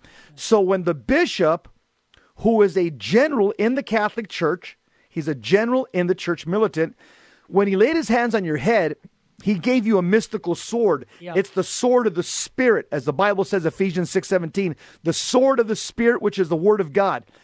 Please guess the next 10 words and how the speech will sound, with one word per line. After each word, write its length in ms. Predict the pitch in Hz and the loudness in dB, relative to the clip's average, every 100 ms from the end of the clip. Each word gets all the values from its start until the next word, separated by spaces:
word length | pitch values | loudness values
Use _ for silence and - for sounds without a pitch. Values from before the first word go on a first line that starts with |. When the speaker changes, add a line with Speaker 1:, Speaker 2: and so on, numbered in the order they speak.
| _ | _
Speaker 1:
So, 400 | - 262 208 - _ _ _ _ _ _ _ _ - | 0 2 2 -2 _ _ _ _ _ _ _ _ -12
Christ 480 | - 208 294 247 302 | 0 2 2 2 2
our 120 | - | 2
King 460 | - 226 196 202 - _ _ _ | 0 2 2 -2 -10 _ _ _
has 240 | 180 175 | 0 0
entrusted 560 | 175 - 226 233 - 175 _ 214 | -2 0 0 2 -2 -6 _ 2
every 340 | 269 262 302 | 2 2 -2
one 320 | 240 254 277 | 2 2 4
of 160 | 240 156 | 0 0
you 320 | 151 147 | -2 -2